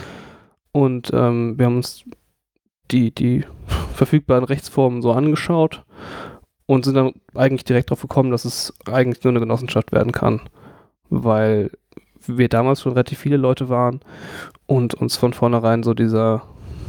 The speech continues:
konsensorientierte Arbeitsprozess wichtig war, wo es keine keine, äh, Einzelperson im Vordergrund gab, die jetzt alles in der Hand gehabt hätte.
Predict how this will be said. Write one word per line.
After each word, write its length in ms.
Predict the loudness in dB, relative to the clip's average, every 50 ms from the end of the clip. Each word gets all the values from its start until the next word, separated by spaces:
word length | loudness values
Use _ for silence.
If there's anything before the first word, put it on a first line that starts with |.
| -12 -14 -16 -18 -20 _ _ _ _ _ _ _ _ _
konsensorientierte 1400 | -2 0 0 2 2 2 2 2 0 -4 -8 -4 0 0 2 2 2 0 0 -2 0 2 2 2 2 0 2
Arbeitsprozess 1000 | 2 2 2 2 0 -2 -6 _ -4 -4 -4 0 0 0 0 0 0 -4 -4 0
wichtig 380 | 0 0 2 2 0 -2 0 0
war, 280 | 0 2 2 0 -2 -4 _ -20 _ _ -18 -18 -16 -16 -18 -20 -20 _ -20 -20 -20 _ _ _ _ _ _ _ _ _ -14 -4 0
wo 80 | 0
es 80 | 0 0
keine 480 | 0 0 2 2 2 2 0 0 -2 -2 -6 -12 -16 -14 -14 -14 -12 -10 -10 -10 -10 -10 -14 -16 -18 -18 -20 -20 -20 _ _ -8
keine, 880 | -2 0 0 2 2 2 2 2 0 0 0 0 0 2 2 2 0 -2
äh, 200 | -6 -12 -4 0
Einzelperson 500 | 0 2 2 0 0 2 2 2 2 2
im 60 | 0
Vordergrund 520 | 2 2 2 2 2 -2 -2 -6 -6 -2
gab, 240 | 2 2 2 2 0
die 80 | -4 -6
jetzt 300 | -6 -4 -6 -10 -10 -14 -4 -2 -2 -2 0
alles 240 | 2 2 2 2 2
in 60 | 0
der 100 | 0 2
Hand 140 | 2 2 4
gehabt 260 | 2 2 2 2 0
hätte. 280 | -2 2 2 2 2